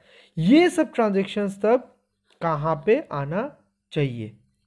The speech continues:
ये हम लोग अब सीखेंगे। तो इस जगह पे एक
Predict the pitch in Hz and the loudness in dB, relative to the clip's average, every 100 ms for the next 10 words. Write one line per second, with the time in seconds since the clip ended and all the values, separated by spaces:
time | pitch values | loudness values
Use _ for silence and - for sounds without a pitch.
0 | _ 156 175 151 151 220 240 _ 185 190 | _ -2 0 0 0 -2 -2 _ -8 -8
1 | - - - - - _ _ _ _ _ | -14 -14 -14 -14 -18 _ _ _ _ _
2 | _ _ _ _ _ - - - _ - | _ _ _ _ _ -20 -20 -20 _ -4
3 | 302 - - 285 302 233 233 196 175 208 | -2 -2 -2 2 2 4 2 2 0 2
4 | 262 320 _ _ _ _ _ _ _ 311 | 0 -2 _ _ _ _ _ _ _ 2
5 | - | 2